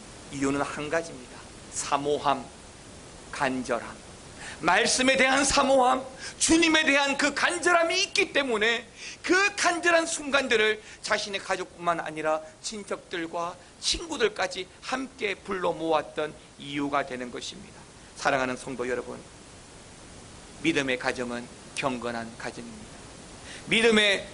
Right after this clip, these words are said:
경건한 가정은 주님의 말씀을 사모하며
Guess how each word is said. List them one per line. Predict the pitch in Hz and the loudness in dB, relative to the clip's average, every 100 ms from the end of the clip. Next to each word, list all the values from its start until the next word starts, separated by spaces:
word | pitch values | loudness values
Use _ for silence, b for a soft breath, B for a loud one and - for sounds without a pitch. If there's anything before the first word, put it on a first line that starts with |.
| - | 0
경건한 | 202 170 170 165 156 | 2 4 4 4 2
가정은 | 147 147 143 131 120 - - - - - - - - | -2 -2 0 -2 -4 -12 -20 -20 -20 -20 -18 -18 -6
주님의 | - 170 151 | 0 2 4
말씀을 | 151 151 143 147 147 | 4 4 2 2 2
사모하며 | - - 202 208 214 208 208 214 | 4 2 6 6 6 4 2 0